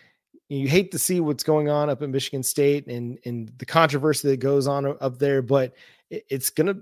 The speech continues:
potentially benefit Oklahoma. And, you know, based on what I've heard,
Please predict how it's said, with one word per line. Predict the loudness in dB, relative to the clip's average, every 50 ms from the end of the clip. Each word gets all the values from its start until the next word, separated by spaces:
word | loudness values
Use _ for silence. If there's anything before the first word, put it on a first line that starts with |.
| -12 _ _ _
potentially | -12 -6 -4 -4 -2 -2 0 4
benefit | 4 4 4 4 0 0
Oklahoma. | 0 0 0 0 0 2 2 2 2 0 0
And, | 0 -2 0 0 0 0 -4 -8 _ _ -20 _ _ _ -4
you | -2
know, | -2 -2 0
based | 4 4 4 6 6 6
on | 4 6
what | 6 6
I've | 6 4 4
heard, | 4 2 4 2 0 -2 -6